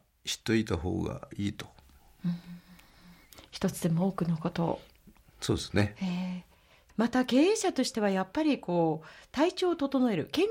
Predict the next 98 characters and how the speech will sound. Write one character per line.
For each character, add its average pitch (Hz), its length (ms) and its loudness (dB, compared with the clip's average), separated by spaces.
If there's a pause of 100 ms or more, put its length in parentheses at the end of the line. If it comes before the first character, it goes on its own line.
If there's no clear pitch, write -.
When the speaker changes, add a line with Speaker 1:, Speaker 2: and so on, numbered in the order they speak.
(100)
Speaker 2:
康 440 140 4
で 415 80 6
い 381 40 6
な 392 120 0
く - 40 -16
て 277 120 2
は 240 60 4
い 240 60 0
け 262 80 -4
な 330 140 2
い 320 60 0
と 262 80 0
い 240 40 4
う 208 40 0
の 196 80 0
も、 170 80 0
こ 202 100 -10
れ 262 60 -2
も 254 80 2
大 226 220 -4
切 214 220 -4
な 214 100 -2
こ 214 100 -10
と - 100 -14
か 196 160 -2
と 175 100 -6
思 175 140 0
う 170 40 0
ん 160 40 -2
で 156 120 -2
す - 80 -8
け 170 100 -2
れ 160 60 0
ど 156 80 0
も、 156 180 0 (400)
こ 339 100 0
う 339 40 4
い - 20 2
っ 339 40 -20
た 311 200 6
部 294 100 6
分 240 200 4
と - 100 -2
い - 20 2
う 165 60 0
の 160 60 0
は 160 100 0
社 165 140 -6
長 180 100 -2
は 170 80 2
心 233 320 0
が 233 100 4
け - 120 -2
て 190 80 0
い - 20 2
る 175 60 0
こ 170 100 -4
と 165 100 -4
は 160 60 2
あ 156 40 2
り 170 100 0
ま 190 120 2
す - 80 -12
か？ 196 240 -4 (280)
Speaker 1:
そ - 120 -10
う 127 40 -4
で - 40 -8
す - 60 -12
ね。 101 80 -6
や 104 60 -4
っ - 20 -6
ぱ 104 100 -4
り 98 240 -6 (200)
心 135 580 4
身 98 60 0
と 139 160 2
も 117 420 0
健 101 360 0
康 101 200 -2
で 104 260 -2
あ 104 100 -2
る 98 120 -2
と - 180 -14 (340)
い 123 60 -2
う 117 160 4
の 107 100 0
が、 98 140 -2
Speaker 2:
は 82 60 0
い。 80 120 -8
Speaker 1:
ま 80 100 -2
あ、 - 200 -4
経 104 180 2
営 101 40 2
者 90 160 -4
の 85 300 -6
務 90 300 -2
め 82 60 0
と - 140 -10